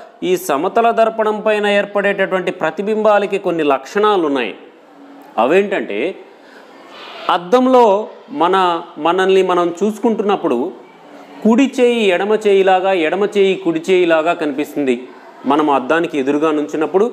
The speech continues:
నీ కుడి చేయి అద్దంలో ఉన్నటువంటి ప్రతిబింబం యొక్క ఎడమ చేయిలాగా, నీ ఎడమ చేయి అద్దంలో ఉన్నటువంటి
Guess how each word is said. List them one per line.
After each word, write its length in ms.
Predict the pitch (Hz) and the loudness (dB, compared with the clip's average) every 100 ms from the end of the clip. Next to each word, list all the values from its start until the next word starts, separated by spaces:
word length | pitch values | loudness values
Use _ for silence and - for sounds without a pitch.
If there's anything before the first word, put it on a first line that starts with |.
| - - - 160 | -6 -20 -6 -2
నీ 120 | 190 | 0
కుడి 260 | 190 214 233 | 0 -2 0
చేయి 360 | 247 214 180 196 | 0 0 -2 0
అద్దంలో 420 | 165 165 240 247 240 | -2 0 2 4 4
ఉన్నటువంటి 420 | 220 202 208 196 | 2 2 2 0
ప్రతిబింబం 560 | 190 175 196 208 196 | -2 -2 0 2 2
యొక్క 180 | 185 180 | 0 0
ఎడమ 420 | 156 143 151 165 | 0 2 2 2
చేయిలాగా, 580 | 190 185 180 190 190 247 - - - 190 | 2 2 2 4 2 0 -4 -18 -12 -2
నీ 80 | 233 | 2
ఎడమ 260 | 226 233 | 4 2
చేయి 260 | 240 226 220 | 0 2 2
అద్దంలో 380 | 175 214 220 208 | 2 2 2 2
ఉన్నటువంటి 680 | 196 185 185 175 151 139 | 2 0 0 0 0 -4